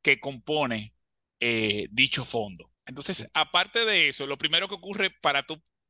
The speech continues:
para tú poder presentar, obviamente, y acogerte a un estándar de rentabilidad es, todo comienza por la valoración. Cómo tú valoras los activos que componen tu portafolio.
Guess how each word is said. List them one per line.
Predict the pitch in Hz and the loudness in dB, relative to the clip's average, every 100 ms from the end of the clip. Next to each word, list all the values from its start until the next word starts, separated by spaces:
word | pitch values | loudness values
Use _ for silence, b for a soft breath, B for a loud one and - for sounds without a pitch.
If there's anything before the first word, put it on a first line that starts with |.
| _ - | _ 0
para | 139 127 | 4 4
tú | 151 | 0
poder | 143 175 170 180 190 B B B B | -4 -2 2 0 0 B B B B
presentar, | 156 139 - 143 127 143 147 160 | 2 2 2 -4 -2 2 4 2
obviamente, | 139 143 143 151 147 | -4 0 0 0 2
y | 135 | 2
acogerte | - 120 139 147 147 | 2 -2 0 0 0
a | |
un | 139 | 0
estándar | 147 - 143 147 143 135 | -2 0 0 2 0 0
de | 139 | 2
rentabilidad | 143 135 135 135 139 123 113 | 2 0 0 0 2 4 4
es, | - 131 - - - _ _ 120 120 | 4 2 0 -6 -20 _ _ -20 -4
todo | 165 175 | -2 -2
comienza | 180 170 170 170 | -2 0 0 -2
por | 147 135 | -4 0
la | 127 | 0
valoración. | 120 120 113 - 117 98 87 _ _ _ _ | 0 -4 -6 -6 -8 -12 -16 _ _ _ _
Cómo | - 170 175 160 | 2 2 4 -2
tú | - 160 | -2 4
valoras | 160 147 196 233 240 - - _ _ | 4 4 2 0 0 -2 -8 _ _
los | 123 131 135 | -2 2 2
activos | 120 - 180 202 196 - | 0 2 2 2 -4 -4
que | 123 | -6
componen | 123 110 131 143 151 156 - _ | -6 -6 0 0 0 -2 -10 _
tu | 127 | -6
portafolio. | 107 110 - 101 110 95 87 | -2 0 0 0 0 -2 -4